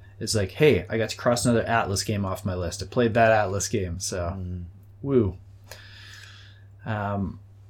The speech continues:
Speaker 1: much better, though. Uh, I picked up Dragon Quest Heroes two again with,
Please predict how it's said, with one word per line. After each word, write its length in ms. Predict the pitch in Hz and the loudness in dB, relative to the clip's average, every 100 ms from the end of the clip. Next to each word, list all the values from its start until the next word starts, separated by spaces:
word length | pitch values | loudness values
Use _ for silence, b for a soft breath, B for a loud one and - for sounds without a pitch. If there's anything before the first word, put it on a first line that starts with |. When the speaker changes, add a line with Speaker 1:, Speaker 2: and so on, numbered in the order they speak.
| - - - - | -20 -20 -16 0
Speaker 1:
much 220 | 143 156 | 2 2
better, 260 | 127 110 104 | 2 4 4
though. 240 | 98 98 | 2 2
Uh, 400 | 107 - 101 95 92 | 0 0 0 0 -2
I 40 | |
picked 300 | - 113 - | -4 -4 0
up 220 | 104 - | -2 -2
Dragon 260 | - 107 107 | -4 -2 0
Quest 240 | 110 107 | -2 -2
Heroes 320 | - 110 110 - | 0 2 2 0
two 240 | 110 110 | 0 0
again 320 | 113 92 98 | 2 2 0
with, 240 | 104 - | -2 -6